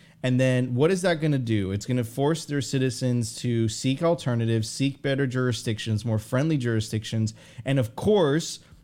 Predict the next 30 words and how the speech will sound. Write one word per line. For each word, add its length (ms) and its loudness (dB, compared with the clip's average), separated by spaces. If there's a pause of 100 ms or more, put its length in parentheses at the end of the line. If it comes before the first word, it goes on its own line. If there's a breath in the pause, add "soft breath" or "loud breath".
(120)
the 120 -4
part 440 2
that 120 0
is 120 2
so 300 2
incredibly 640 0
obvious, 580 2
because 400 -2
humans, 720 0
you 60 0
know, 280 0
like 300 -2
to, 240 -2
like, 360 -2
they, 240 -4
you 120 -4
know, 160 0
they're, 240 -2
they're 300 -4
intelligent 580 0
people, 440 -2
and 120 0
they, 140 0
and 160 -2
they, 180 -2
and 220 0
they 100 0
think, 560 -4
and 220 2
they 160 -2